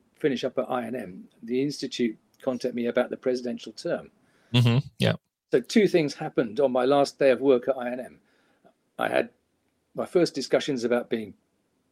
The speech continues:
Speaker 1: starting the three-year term as president of, of C I H F, and I had my first meeting with H S I B to support them with an accident, uh, sorry, not an accident investigation, an investigation of a safety occurrence.
Speaker 2: Yeah.
Speaker 1: So it was like,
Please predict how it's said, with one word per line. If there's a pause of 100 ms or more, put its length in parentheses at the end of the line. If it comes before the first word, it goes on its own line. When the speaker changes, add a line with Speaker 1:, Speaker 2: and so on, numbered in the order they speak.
(180)
Speaker 1:
starting
the
three-year
term
as
president
of, (240)
of
C
I
H
F, (420)
and
I
had
my
first
meeting
with
H
S
I
B (520)
to
support
them
with
an
accident,
uh,
sorry,
not
an
accident
investigation,
an
investigation
of
a
safety
occurrence.
Speaker 2:
Yeah. (400)
Speaker 1:
So
it
was
like,